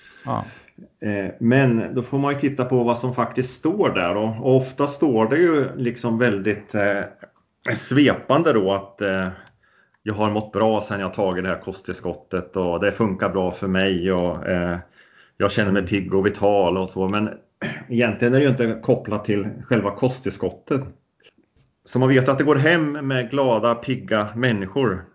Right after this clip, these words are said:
Speaker 2: som säger
Speaker 1: Mm.
Speaker 2: något positivt och att, eh, folk invaggas då i en rädsla och säger att, "Nej, men för säkerhets skull så tar jag det här."
Speaker 1: Mm, mm. Ja,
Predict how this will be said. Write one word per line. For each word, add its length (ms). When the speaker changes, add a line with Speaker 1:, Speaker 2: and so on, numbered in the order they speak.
Speaker 2:
som 200
säger 220
Speaker 1:
Mm. 140
Speaker 2:
något 100
positivt 600
och 320
att, 300
eh, 240
folk 440
invaggas 520
då 120
i 20
en 100
rädsla 560
och 120
säger 240
att, 220
"Nej, 200
men 100
för 120
säkerhets 600
skull 380
så 140
tar 280
jag 100
det 80
här." 260
Speaker 1:
Mm, 340
mm. 260
Ja, 440